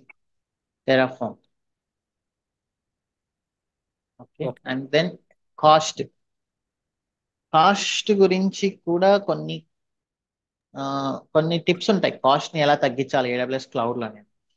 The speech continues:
Speaker 1: So, దాన్ని కూడా మీరు కొంచెం information gather చేసుకున్నా better. ఇది YouTube అయినా Udemy-లో అయినా ఉంటాయి, so నేను చూసి చెప్తాను ఇది. ఏది? So, ఈ
Speaker 2: Fine.
Speaker 1: points మీద మీరు మాట్లాడితే you like, so you, they can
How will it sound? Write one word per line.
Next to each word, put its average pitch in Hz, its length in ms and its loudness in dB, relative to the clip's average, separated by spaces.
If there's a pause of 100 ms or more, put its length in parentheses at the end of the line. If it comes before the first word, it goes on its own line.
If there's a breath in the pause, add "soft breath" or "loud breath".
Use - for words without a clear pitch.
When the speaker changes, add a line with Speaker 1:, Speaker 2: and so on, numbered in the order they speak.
(520)
Speaker 1:
So, 156 100 -6 (120)
దాన్ని 143 420 -2
కూడా 165 200 2
మీరు 147 180 -4
కొంచెం 135 440 -6 (540)
information 151 640 -2
gather 139 340 2
చేసుకున్నా 147 260 -2
better. 120 300 -6 (120)
ఇది 120 140 -6
YouTube 131 360 -2
అయినా 139 220 -4 (480)
Udemy-లో 135 380 -2
అయినా 135 180 -2
ఉంటాయి, 120 340 -4 (160)
so - 120 -14
నేను 127 220 -10
చూసి 147 220 -4
చెప్తాను 113 380 -6
ఇది. - 100 -20 (760)
ఏది? - 240 -6 (540 soft breath)
So, 165 140 2
ఈ 165 120 6
Speaker 2:
Fine. 180 180 0
Speaker 1:
points 190 320 0
మీద 180 240 2
మీరు 160 220 2
మాట్లాడితే 143 540 0
you 160 180 0
like, 139 260 -6 (280)
so 175 100 -4
you, 165 160 0 (460)
they 147 100 -2
can 147 180 -8